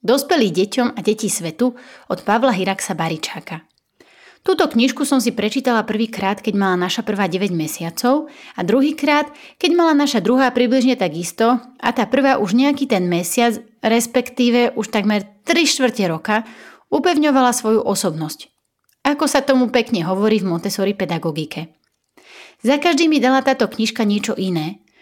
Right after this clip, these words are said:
Aj preto, že vždy som ju čítala v inom rozpoložení, druhýkrát som bola na tom psychicky horšie, ale aj preto, že druhýkrát už som mala prečítaných pomerne dosť veľa výchovných knížiek.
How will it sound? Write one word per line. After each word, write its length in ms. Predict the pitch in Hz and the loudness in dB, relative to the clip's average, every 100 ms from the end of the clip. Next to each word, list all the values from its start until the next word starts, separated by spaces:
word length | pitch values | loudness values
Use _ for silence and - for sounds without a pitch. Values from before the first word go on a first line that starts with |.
| _ _ - | _ _ -2
Aj 120 | 262 262 | 0 2
preto, 240 | 277 302 | 2 2
že 160 | 262 220 | 2 2
vždy 160 | 240 | 0
som 160 | 240 262 | 2 2
ju 80 | 247 | 2
čítala 400 | 247 - 254 226 | 0 2 2 2
v 160 | 240 | 2
inom 80 | 202 | 2
rozpoložení, 1040 | 175 175 220 226 226 247 262 285 285 - | -2 -2 0 2 4 4 4 2 0 -8
druhýkrát 640 | - 220 262 254 247 220 196 | -4 2 4 2 2 0 2
som 160 | 220 | 0
bola 240 | 202 202 202 | 2 2 2
na 40 | 214 | -2
tom 160 | 190 | -4
psychicky 400 | - 190 214 269 | -4 -6 -2 0
horšie, 720 | 196 160 - - 160 208 262 - - - - - - | 0 -2 -4 -6 -2 0 0 -6 -20 -20 -20 -20 -2
ale 260 | 311 339 277 | 2 4 2
aj 20 | |
preto, 320 | 220 220 220 277 269 - | 2 0 2 0 0 -2
že 160 | 226 220 | 0 2
druhýkrát 560 | 311 330 320 302 302 | 2 2 2 2 2
už 160 | 294 - | 2 0
som 160 | 285 | 2
mala 160 | 269 214 | 4 2
prečítaných 640 | 185 220 262 233 220 214 | 0 0 0 2 0 0
pomerne 400 | 233 233 214 185 | 2 2 2 0
dosť 220 | 180 294 247 | 0 2 2
veľa 220 | 262 214 | 2 2
výchovných 480 | 175 196 214 196 175 | 0 -2 -2 -2 -6
knížiek. 480 | - 175 196 156 | -6 -4 -4 -6